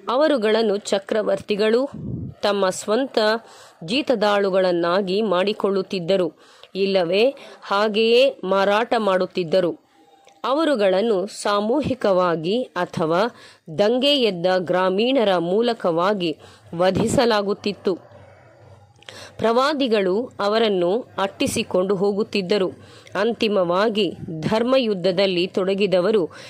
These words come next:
ಇಸ್ರಾಯೇಲ್ಯರ ಸಹಸ್ರಾರು ಜನರನ್ನು ಸುಟ್ಟು ಹಾಕುತ್ತಿದ್ದರು. ಅವರುಗಳು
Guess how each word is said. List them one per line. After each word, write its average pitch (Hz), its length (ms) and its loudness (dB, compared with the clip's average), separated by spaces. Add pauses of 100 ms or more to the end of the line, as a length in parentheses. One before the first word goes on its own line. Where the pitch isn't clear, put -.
(180)
ಇಸ್ರಾಯೇಲ್ಯರ 233 920 2
ಸಹಸ್ರಾರು 220 840 0
ಜನರನ್ನು 185 680 0 (300)
ಸುಟ್ಟು 254 360 -2
ಹಾಕುತ್ತಿದ್ದರು. 196 840 0 (580)
ಅವರುಗಳು 202 640 0